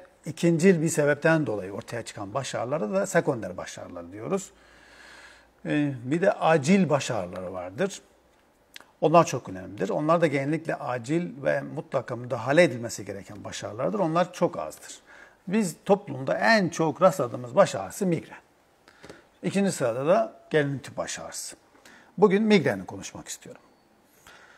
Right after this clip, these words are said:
Migren, e, tüm baş ağrıları içeris-, içerisinde en çok,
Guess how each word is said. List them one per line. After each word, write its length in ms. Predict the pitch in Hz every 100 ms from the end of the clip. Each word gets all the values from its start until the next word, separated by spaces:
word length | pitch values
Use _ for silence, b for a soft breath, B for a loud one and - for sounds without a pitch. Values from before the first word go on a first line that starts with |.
| B B B B B _ _ _ _ _ _ -
Migren, 640 | 123 180 208 208 233 - - - 302 240
e, 440 | 170 165 160 156 156 143 135 _ _ _ _ _ _ b b b _ _
tüm 520 | - 247 226 180 175 160
baş 200 | 196 190
ağrıları 380 | 165 165 180
içeris-, 540 | 175 147 120 - - -
içerisinde 600 | 131 147 131 107 147 147
en 420 | - 202 240 233 190
çok, 280 | 165 156